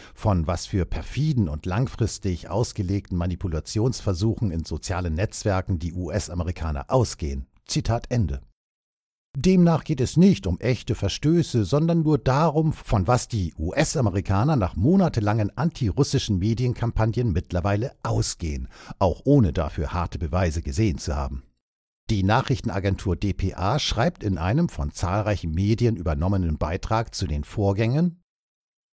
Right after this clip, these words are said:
Die Entdeckung der gefälschten Facebook-Accounts sei besonders relevant,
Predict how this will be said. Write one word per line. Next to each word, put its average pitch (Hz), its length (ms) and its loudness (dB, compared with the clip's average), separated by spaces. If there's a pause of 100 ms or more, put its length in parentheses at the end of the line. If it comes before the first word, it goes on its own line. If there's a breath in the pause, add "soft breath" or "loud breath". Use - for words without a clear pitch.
(480)
Die 185 100 -2
Entdeckung 160 460 4
der 135 140 4
gefälschten 127 680 -2
Facebook-Accounts 110 1040 0
sei 101 220 2
besonders 98 540 2
relevant, 123 600 2